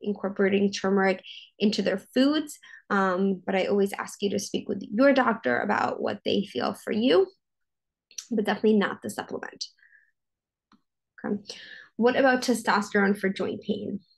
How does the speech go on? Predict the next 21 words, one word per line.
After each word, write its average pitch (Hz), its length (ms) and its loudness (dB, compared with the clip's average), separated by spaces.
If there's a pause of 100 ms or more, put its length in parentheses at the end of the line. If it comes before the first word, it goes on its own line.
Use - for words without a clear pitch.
(420)
And 196 180 2
I - 140 0
talked 220 280 0
about 220 220 2
this 208 160 2
a 196 60 -2
little 196 240 4
bit 196 160 -2
in - 120 -6
the - 80 -6
hot 339 280 0
flash 208 260 0
episode 196 380 -4
as, 202 260 -6
uh, 202 200 2
discussion 202 440 -2
as 202 160 -2
well. 214 340 4 (500)
Um, 202 560 2 (100)
and 220 200 0
so 226 540 4